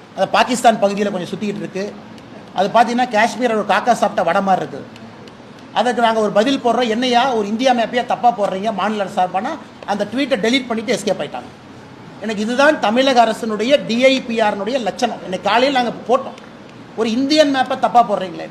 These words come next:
இன்னைக்கு டி ஐ பி ஆர்-னுடைய முழு வேலையே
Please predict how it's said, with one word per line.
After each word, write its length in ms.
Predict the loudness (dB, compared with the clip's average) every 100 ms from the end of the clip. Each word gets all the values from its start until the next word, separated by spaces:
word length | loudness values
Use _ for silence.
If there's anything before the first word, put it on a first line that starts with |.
| -14 -20 -20 -20 -20 -20 -20 -10
இன்னைக்கு 320 | -4 -4 -4 -2
டி 160 | 0
ஐ 140 | 2 0
பி 200 | 0 2
ஆர்-னுடைய 400 | 2 2 0 0
முழு 300 | 2 0 2
வேலையே 580 | 4 4 2 0 0